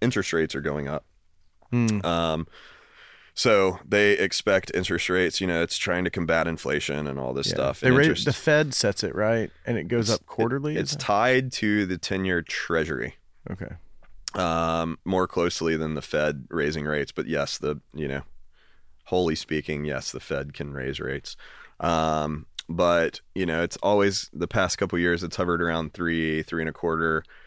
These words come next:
Speaker 1: I think it just raised to about three point eight, and they expect another increase to be coming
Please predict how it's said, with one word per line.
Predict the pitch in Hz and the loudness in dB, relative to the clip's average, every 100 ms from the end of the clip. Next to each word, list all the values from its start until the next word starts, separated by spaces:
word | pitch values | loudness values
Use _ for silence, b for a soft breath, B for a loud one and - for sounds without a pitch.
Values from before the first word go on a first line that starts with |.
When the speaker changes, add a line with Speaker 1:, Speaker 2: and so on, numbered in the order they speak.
| b b - | b b -8
Speaker 1:
I | |
think | - 90 | -2 -2
it | 76 | 0
just | 82 - | -2 -2
raised | 80 80 80 | 0 0 0
to | - | -2
about | 78 - | -2 -4
three | - 80 80 | -4 -4 -4
point | - 80 78 | -4 -6 -6
eight, | 67 80 90 - - b b b b | -2 -2 -2 -6 -20 b b b b
and | 85 85 | -2 0
they | 85 | 0
expect | 85 - 87 82 80 | -2 -2 -2 -2 -2
another | 80 78 80 78 76 - - | -2 0 0 0 -2 -6 -6
increase | 80 80 - 76 71 - | -4 -4 -2 -2 -2 -6
to | 73 | -6
be | 73 | -6
coming | - 71 69 69 69 | -6 -6 -6 -8 -10